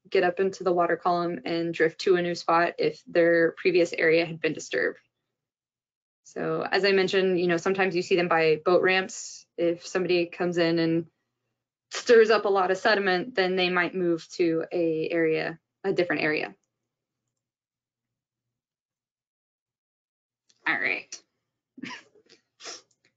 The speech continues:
So next up, we have the Anthozoa, which are gonna be the corals and anemones.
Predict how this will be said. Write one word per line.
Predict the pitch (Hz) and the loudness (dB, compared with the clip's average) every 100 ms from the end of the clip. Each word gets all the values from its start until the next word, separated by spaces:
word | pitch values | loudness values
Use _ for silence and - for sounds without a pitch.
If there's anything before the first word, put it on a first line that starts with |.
| _ _ _ _ _ _ _ _ _ _ | _ _ _ _ _ _ _ _ _ _
So | - 233 202 | -2 2 4
next | 202 240 - - | 4 0 0 0
up, | 254 - - | 0 -2 -10
we | 214 214 | -2 0
have | 220 196 180 | 2 0 0
the | 170 196 190 | 0 0 0
Anthozoa, | 180 170 196 220 269 302 - - | -6 -4 0 2 2 0 -8 -8
which | 196 - | -6 0
are | 185 175 | 2 2
gonna | 190 | 0
be | 185 190 185 185 | 2 2 4 2
the | 185 | 0
corals | 190 165 175 | 0 0 2
and | 233 | 2
anemones. | 262 180 170 190 370 - | 4 2 -2 -2 -2 -4